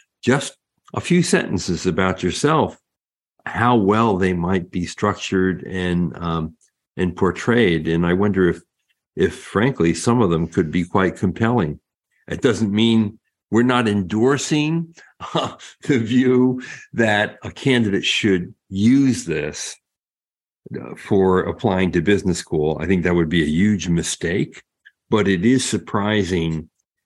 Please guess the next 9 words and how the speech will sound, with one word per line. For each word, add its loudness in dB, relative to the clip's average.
how 0
good 2
o-, 0
it 0
is 0
already. 0
And 2
I 0
think, -2